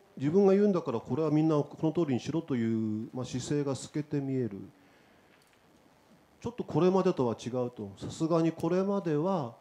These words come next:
どっかでこうね、えー、もみ出しながら、あるいはちょっと隠しながら、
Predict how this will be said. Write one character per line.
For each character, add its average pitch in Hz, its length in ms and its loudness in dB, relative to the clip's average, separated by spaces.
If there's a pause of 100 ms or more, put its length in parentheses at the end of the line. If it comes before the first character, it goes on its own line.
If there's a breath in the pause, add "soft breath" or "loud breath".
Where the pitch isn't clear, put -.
(300 soft breath)
ど 185 120 -4
っ - 120 -12
か 196 120 -2
で 143 100 2
こ 131 260 0
う 123 80 -2
ね、 175 100 -8 (800)
え 120 460 0
ー、 - 20 0
も 120 140 2
み 131 100 4
出 131 120 4
し 131 120 -6
な 127 120 -2
が 113 120 -2
ら、 113 160 -2
あ 120 40 0
る 147 80 0
い 196 120 2
は 185 120 4
ち - 80 -8
ょ 156 40 2
っ - 40 -4
と - 120 -8
隠 - 240 -10
し - 140 -6
な 135 160 -2
が 120 140 -2
ら、 98 160 -6